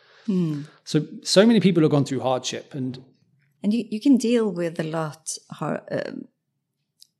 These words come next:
Speaker 1: tough things if you have your family with you,
Speaker 2: Yeah.
Speaker 1: but if you're separated from your family, it's worse.
Speaker 2: Yes, I agree. Yeah. That's why, I, I,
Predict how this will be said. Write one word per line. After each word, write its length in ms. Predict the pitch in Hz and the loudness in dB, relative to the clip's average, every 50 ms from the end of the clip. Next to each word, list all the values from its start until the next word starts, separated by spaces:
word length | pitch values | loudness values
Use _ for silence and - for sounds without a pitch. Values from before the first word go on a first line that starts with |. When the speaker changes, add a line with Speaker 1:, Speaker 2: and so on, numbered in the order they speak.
| _ _ _ | _ _ _
Speaker 1:
tough 240 | - 180 170 - - | -8 -6 -6 -6 -10
things 640 | - - - 180 165 160 147 151 151 151 - - - | -8 -4 -4 -2 -2 -2 -2 -4 -6 -6 -8 -8 -8
if 200 | - - - - | -8 -8 -8 -8
you 60 | 160 | -8
have 220 | 151 160 156 160 | -8 -8 -10 -10
your 200 | 160 151 147 151 139 | -12 -12 -14 -14 -16
family 540 | - - - 170 160 160 151 151 151 151 | -18 -12 -8 -6 -6 -4 -4 -4 -6 -6
with 360 | 151 165 196 202 196 202 - 175 | -4 -2 -2 -2 -2 -2 -4 -4
you, 160 | 151 139 143 | -4 -2 -4
Speaker 2:
Yeah. 80 | 143 | -4
Speaker 1:
but 240 | 139 156 147 - - _ _ _ _ _ _ - | -4 -6 -6 -8 -12 _ _ _ _ _ _ -8
if 200 | 180 170 - - | -8 -8 -6 -6
you're 140 | 165 160 156 | -6 -4 -4
separated 880 | - - - - 180 190 - - - 175 156 143 147 - 143 143 - - - - _ _ | -4 -4 -2 -2 -2 -4 -4 -4 -4 -2 -2 -2 -4 -6 -8 -8 -8 -12 -14 -16 _ _
from 440 | - - - - - - 160 151 151 | -20 -20 -18 -12 -6 -4 -2 -2 -2
your 100 | 147 143 | -4 -4
family, 400 | - 151 147 147 143 143 147 147 | -6 -6 -4 -4 -2 -2 -2 -4
it's 240 | - - - - - | -4 -6 -6 -6 -6
worse. 520 | 180 196 180 160 - - 175 - - - | -6 -6 -4 -6 -8 -8 -10 -12 -10 -8
Speaker 2:
Yes, 320 | 147 139 120 - - - - | -8 -8 -8 -10 -12 -10 -8
I 100 | 165 185 143 | -6 -6 -6
agree. 340 | 131 - 143 143 131 - - _ _ _ _ | -6 -6 -6 -8 -8 -10 -14 _ _ _ _
Yeah. 160 | - 143 - - _ _ _ _ _ _ _ _ _ _ _ _ _ _ _ _ _ _ _ _ | -14 -14 -14 -16 _ _ _ _ _ _ _ _ _ _ _ _ _ _ _ _ _ _ _ _
That's 180 | 170 175 - - | -4 -4 0 2
why, 160 | 175 165 160 151 | 4 4 4 4
I, 420 | 143 135 - 151 139 147 147 151 | 2 -2 -4 -8 -10 -8 -6 -4
I, 120 | 151 151 | -4 -4